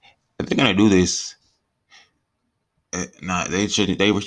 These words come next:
should really shut this down. But if they don't shut this down, they, they have to, I, I swear to you, they have to give money to these families. 'Cause there's no way you should ever be doing this. 'Cause the lack of understanding, the lack of common sense, the lack of decency, human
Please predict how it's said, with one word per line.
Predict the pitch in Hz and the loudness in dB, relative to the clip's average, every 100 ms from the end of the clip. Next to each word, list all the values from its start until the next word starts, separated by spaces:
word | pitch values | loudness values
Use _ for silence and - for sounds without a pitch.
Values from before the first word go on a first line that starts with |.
| - | -4
should | 101 104 | 0 0
really | 95 | 0
shut | 85 87 85 | -2 -6 -6
this | 80 | -6
down. | 90 85 80 _ - - | -4 -4 -8 _ -20 -6
But | - | -2
if | 98 | 0
they | 98 92 | 2 0
don't | 85 95 | 0 -2
shut | - 90 | -2 -6
this | 90 | -6
down, | 82 92 98 95 _ _ _ _ _ _ _ | -2 -2 -2 -8 _ _ _ _ _ _ _
they, | 92 98 - | -4 -4 -4
they | 67 101 92 | -4 -2 -2
have | - 98 98 92 - | -4 -4 -4 -4 -10
to, | 85 78 | -12 -10
I, | - 92 - | -6 -6 -6
I | |
swear | - 95 87 | -8 -4 -4
to | |
you, | 85 | -4
they | 90 | -4
have | - 92 92 | -2 -2 -2
to | 90 | -4
give | 82 85 | -6 -4
money | 87 85 | -4 -4
to | 80 | -6
these | 87 80 - | -10 -10 -10
families. | 85 80 78 - - _ _ _ _ _ _ _ _ _ _ _ _ _ _ _ _ _ _ _ _ _ | -10 -10 -14 -16 -20 _ _ _ _ _ _ _ _ _ _ _ _ _ _ _ _ _ _ _ _ _
'Cause | - | -8
there's | 90 82 | -4 0
no | 98 | 2
way | 92 | 2
you | 87 | 2
should | - 87 | -2 -6
ever | 87 87 | -6 -6
be | 85 | -8
doing | 82 82 | -8 -8
this. | 80 - _ _ _ _ _ - | -10 -14 _ _ _ _ _ -18
'Cause | 78 | -16
the | 73 - | -14 -12
lack | 104 117 | -10 -8
of | 95 | -6
understanding, | 82 92 80 - 95 82 | -4 -4 -6 -4 -4 -4
the | 80 | -6
lack | 98 101 | -6 -6
of | 82 - | -8 -12
common | - 95 92 82 | -8 -4 -4 -6
sense, | - - - - | -12 -12 -14 -16
the | |
lack | - 92 101 - | -8 -4 -4 -4
of | 82 76 | -12 -4
decency, | 101 98 - 80 - | -4 -4 -8 -14 -18
human | - - - - | -20 -20 -20 -20